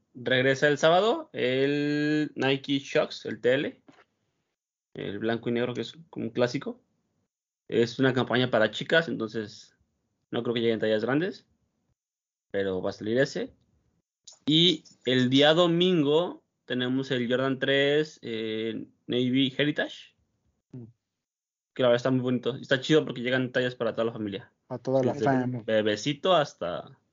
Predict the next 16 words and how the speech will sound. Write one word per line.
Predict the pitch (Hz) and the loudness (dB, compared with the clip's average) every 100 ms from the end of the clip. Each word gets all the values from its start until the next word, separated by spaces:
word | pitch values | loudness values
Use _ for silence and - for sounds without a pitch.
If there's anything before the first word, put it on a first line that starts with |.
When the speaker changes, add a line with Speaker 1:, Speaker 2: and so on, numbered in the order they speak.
| _ _ _ _ _ _ _ _ _ _ _ _ | _ _ _ _ _ _ _ _ _ _ _ _
Speaker 3:
Pa' | 127 | -12
tu | 117 127 | -10 -10
Speaker 1:
pues, | 92 | -8
Speaker 3:
chiquito. | 101 95 101 139 127 _ _ _ _ _ _ | -6 -6 -2 -2 -2 _ _ _ _ _ _
Speaker 2:
Y | 151 | -10
que | |
Speaker 1:
desde | 143 | -4
Speaker 2:
está | 214 | 0
Speaker 1:
tu | 240 | 0
Speaker 2:
bonito | 247 | 0
Speaker 1:
chiquito | 254 - | -2 2
Speaker 2:
que | |
la | 262 | 2
Speaker 1:
hasta | - | 2
Speaker 2:
otra, | 233 - | -6 -8
Speaker 1:
tu | _ _ _ | _ _ _